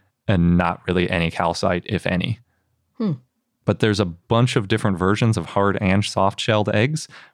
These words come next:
Speaker 1: with different variations on this structure. So soft-shelled eggs, some of them have no calcite, some of them have a little bit,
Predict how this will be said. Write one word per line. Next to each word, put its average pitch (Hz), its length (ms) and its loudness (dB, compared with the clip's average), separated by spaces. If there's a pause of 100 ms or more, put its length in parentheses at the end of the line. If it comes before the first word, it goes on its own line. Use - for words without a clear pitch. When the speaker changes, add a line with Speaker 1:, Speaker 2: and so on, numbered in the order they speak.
Speaker 1:
with 92 180 0
different 101 400 2
variations 101 800 2
on 95 100 2
this 92 160 0
structure. 123 520 0 (260)
So 95 240 2
soft-shelled 107 500 2
eggs, 95 340 0 (160)
some - 160 -2
of 98 140 4
them 87 140 2
have 85 280 -2
no 90 280 2
calcite, 92 540 -2
some 92 120 -4
of 87 100 2
them 82 60 -4
have 85 160 0
a 80 60 -2
little 92 200 0
bit, 113 220 0